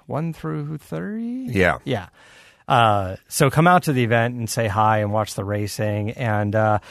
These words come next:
Speaker 1: yeah, so I was talking to one of the guys and kinda getting a little bit more details on the cars and, you know, crazy horsepower, and it runs the Camaro body, uh, which was better aero than the Corvette body that you ran a while ago.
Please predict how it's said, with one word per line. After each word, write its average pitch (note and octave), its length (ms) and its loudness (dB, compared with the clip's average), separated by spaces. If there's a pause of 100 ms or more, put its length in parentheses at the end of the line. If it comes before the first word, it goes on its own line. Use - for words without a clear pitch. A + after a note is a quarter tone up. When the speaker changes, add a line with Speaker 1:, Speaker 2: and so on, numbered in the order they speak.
(160)
Speaker 1:
yeah, G3 100 6
so E3 140 4
I - 20 6
was C3+ 80 2
talking G3 300 4
to F3+ 60 6
one D#3 120 6
of C3+ 60 2
the B2+ 80 2
guys B2 480 4
and A2 200 -4 (120)
kinda C3+ 240 0
getting C3+ 240 0
a B2 40 2
little B2 200 4
bit C#3 80 6
more A#2+ 200 6
details C3 480 0
on G#2+ 100 0
the G2 100 -6
cars E3+ 520 6
and, A2+ 240 -2
you D3+ 80 -2
know, A2 140 2 (340)
crazy C#3 460 4
horsepower, D3+ 840 4
and B2 100 0
it A#2 40 -6
runs A2+ 320 -2
the G#2 260 -4 (100)
Camaro A2+ 520 0
body, C#3 720 4 (420)
uh, G#2 220 0
which A#2 240 -2
was A2 140 0
better D3 400 6
aero C3 440 6
than A#2 300 2
the G#2 100 0
Corvette B2 580 2
body A2+ 280 4
that A2+ 160 -2
you A#2 100 -4
ran A2+ 200 0
a G#2 40 0
while C#3 320 4
ago. B2 400 2